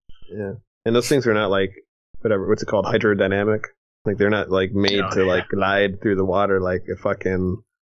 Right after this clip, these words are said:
Speaker 1: uh, thing that glides like a dolphin, you know? <laughs>
Speaker 2: Yeah, and, like, all the, all the energy gener-, generated being on one side just makes it harder to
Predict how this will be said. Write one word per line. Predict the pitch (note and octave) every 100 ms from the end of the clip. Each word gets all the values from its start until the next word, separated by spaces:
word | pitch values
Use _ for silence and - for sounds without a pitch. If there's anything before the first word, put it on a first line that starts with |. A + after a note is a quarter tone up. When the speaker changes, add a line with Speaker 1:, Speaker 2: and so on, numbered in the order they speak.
| _ _ _ _ -
Speaker 1:
uh, | G2+ F#2 F2+ F2+ - _ _ _ _ _
thing | - A#2 G#2
that | F#2
glides | - G2+ G2 G2
like | F2+
a |
dolphin, | F#2+ F#2+ G2 F#2+ F2 - _
you | A2
know? | G#2
<laughs> | - - - B2+
Speaker 2:
Yeah, | B2+ A2
and, | A2
like, | A#2 A2+
all | A#2
the, | A#2 A2+ A2 - _ _ -
all | A#2+
the | A2 G#2 G2 F#2+ _ _ -
energy | A#2 A2 F#2+ G2
gener-, | F#2 F#2 G2
generated | F#2 F#2 F2+ F2 E2+
being | F2+ F#2
on | F2 F2+
one | G2
side | - G2 F2+
just | D#2 F2
makes | F2 -
it |
harder | - F#2 F2
to | D#2+